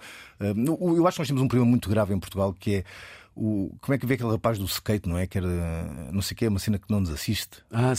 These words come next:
Speaker 2: sim, sim, sim,
Speaker 1: Pronto,
Speaker 2: sim.
Speaker 1: eu acho que
Speaker 2: Isso é uma cena que não me assiste.
Speaker 1: É,
Speaker 2: Sim.
Speaker 1: e eu acho que o óbvio é uma cena que não nos assiste em Portugal, estás a ver? Fazer o óbvio, pronto, fazer o,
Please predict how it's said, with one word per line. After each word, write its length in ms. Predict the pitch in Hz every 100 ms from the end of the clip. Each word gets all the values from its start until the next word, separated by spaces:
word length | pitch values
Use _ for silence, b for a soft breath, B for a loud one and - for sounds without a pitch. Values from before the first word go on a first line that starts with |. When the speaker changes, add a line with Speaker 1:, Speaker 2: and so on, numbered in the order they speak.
| 120
Speaker 2:
sim, 140 | 123
sim, 220 | - 117
sim, 180 | 98 98
Speaker 1:
Pronto, 160 | 120 92
Speaker 2:
sim. 60 |
Speaker 1:
eu 80 | 127
acho 120 | 147
que 160 | - 139
Speaker 2:
Isso 100 | 123
é 40 | 131
uma 120 | 120
cena 220 | 131 117
que 80 | 95
não 80 | 101
me 60 |
assiste. 420 | 87 - 69 - - -
Speaker 1:
É, 160 | 120 104
Speaker 2:
Sim. 60 |
Speaker 1:
e 40 | 123
eu 120 | 131
acho 160 | 135
que 100 | -
o 60 | 135
óbvio 500 | 127 135 123 143 139 - _
é 80 | 120
uma 160 | 127 123
cena 220 | 135 131
que 60 | 131
não 80 | 131
nos 120 | 120
assiste 480 | 127 - 98 - - - -
em 80 |
Portugal, 300 | 92 - 92 85
estás 180 | 82 80
a 20 |
ver? 140 | 85
Fazer 180 | - 120
o 60 | 147
óbvio, 420 | 175 90 71 82
pronto, 260 | - 104 78
fazer 300 | - 98 117
o, 520 | 113 104 - - 110